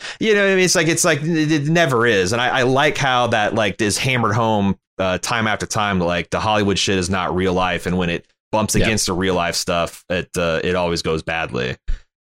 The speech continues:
Speaker 2: Mm-hmm.
Speaker 1: Um, 'cause again, I can't, man,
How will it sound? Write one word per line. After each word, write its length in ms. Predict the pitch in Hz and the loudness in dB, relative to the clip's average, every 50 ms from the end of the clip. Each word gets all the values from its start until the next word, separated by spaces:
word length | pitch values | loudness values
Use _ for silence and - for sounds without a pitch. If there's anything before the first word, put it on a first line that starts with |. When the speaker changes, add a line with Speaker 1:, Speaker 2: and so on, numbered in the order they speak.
| _ _ - | _ _ -4
Speaker 2:
Mm-hmm. 140 | 107 104 107 | -2 0 0
Speaker 1:
Um, 600 | 90 85 80 78 78 76 76 73 69 69 71 - _ _ _ _ _ _ - | 0 0 -2 -2 -2 -4 -4 -4 -4 -6 -8 -8 _ _ _ _ _ _ -8
'cause 140 | - 147 139 | -4 -2 -2
again, 260 | 143 135 123 170 160 | 0 0 0 2 2
I 80 | 147 139 | 2 0
can't, 420 | 135 - - 160 151 143 131 110 - _ _ _ _ _ - - _ - | -2 -2 -2 0 0 0 0 -2 -4 _ _ _ _ _ -20 -20 _ -8
man, 520 | - 123 135 135 123 113 101 95 90 90 | -4 -2 -2 0 0 0 0 0 0 -2